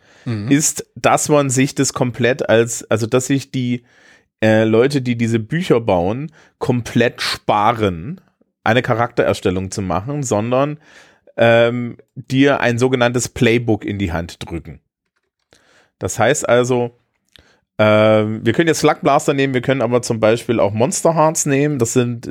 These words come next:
Speaker 2: das ist beides, äh, ganz nett. Ähm,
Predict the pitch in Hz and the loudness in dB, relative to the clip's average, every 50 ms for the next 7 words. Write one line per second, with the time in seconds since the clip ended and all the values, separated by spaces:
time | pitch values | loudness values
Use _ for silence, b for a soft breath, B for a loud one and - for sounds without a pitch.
0 | - 135 123 110 113 110 110 - - 92 95 113 120 123 120 113 - - - - | -10 -8 -6 -6 -4 -4 -6 -2 0 2 2 4 4 2 0 -2 -4 -6 -6 -2
1 | 98 104 104 107 101 104 95 98 - 113 123 151 240 - - _ b b b b | 0 0 2 2 2 0 -2 -2 -2 0 0 0 0 -2 -8 _ b b b b
2 | b b b b b b b b b b _ _ _ - 120 120 123 123 120 117 | b b b b b b b b b b _ _ _ 2 4 4 4 4 2 0
3 | 113 123 123 - | -2 -4 -10 -12